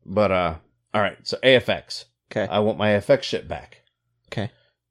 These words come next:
Speaker 1: Man, I'm going through this box of stuff. Like, you
Speaker 2: Mm-hmm.
Speaker 1: better fucking, let's
Speaker 2: Give
Speaker 1: go.
Speaker 2: me all my
Speaker 1: Let's
Speaker 2: stuff.
Speaker 1: go. Give me my shit.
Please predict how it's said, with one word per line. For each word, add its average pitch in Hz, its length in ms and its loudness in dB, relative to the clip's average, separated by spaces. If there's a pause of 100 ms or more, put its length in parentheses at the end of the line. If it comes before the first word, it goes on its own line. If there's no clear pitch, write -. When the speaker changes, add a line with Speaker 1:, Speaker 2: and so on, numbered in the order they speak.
(180)
Speaker 1:
Man, 90 200 -2
I'm 95 100 -4
going 95 200 -2
through 92 140 -4
this 82 100 -8
box 95 360 -2
of 90 60 -12
stuff. - 380 0
Like, 80 280 -6
you 107 60 -4
Speaker 2:
Mm-hmm. 95 260 -6
Speaker 1:
better 82 140 -4
fucking, - 380 -16 (140)
let's - 240 -12
Speaker 2:
Give - 140 0
Speaker 1:
go. 135 60 0
Speaker 2:
me 113 80 -2
all 92 100 -4
my 92 100 -8
Speaker 1:
Let's 82 100 -10
Speaker 2:
stuff. - 260 -6
Speaker 1:
go. 107 120 -6 (180)
Give 92 160 -6
me 101 60 -2
my 110 160 -4
shit. 104 300 -2